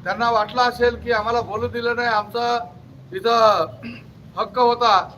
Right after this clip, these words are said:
आणि आम्हाला डावललं गेलं, तर आम्ही त्यांची माफी मागतोय आणि हे आंदोलन आदिवासीचं आंदोलन म्हणून, अ,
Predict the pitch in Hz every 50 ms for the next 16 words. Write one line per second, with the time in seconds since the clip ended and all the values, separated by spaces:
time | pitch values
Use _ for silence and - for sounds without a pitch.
0 | - - - - - - - - 170 196 214 233 233 233 233 226 226 220 202 175
1 | - - - - - - - 170 196 226 233 233 220 190 190 226 254 247 240 240
2 | 196 220 226 226 233 233 226 - - - - - 190 185 196 208 226 233 226 220
3 | - 220 220 220 - 226 220 208 185 190 190 - 262 254 240 240 233 - 233 214
4 | 196 190 190 185 - - - - - - - 160 196 214 233 233 233 226 226 220
5 | - - - - - - - 220 247 247 226 220 220 240 240 240 226 196 - -
6 | - - - - - - 156 196 - 277 277 277 277 294 269 247 269 254 233 233
7 | 233 247 247 247 247 226 208 202 226 254 269 262 254 247 233 226 208 185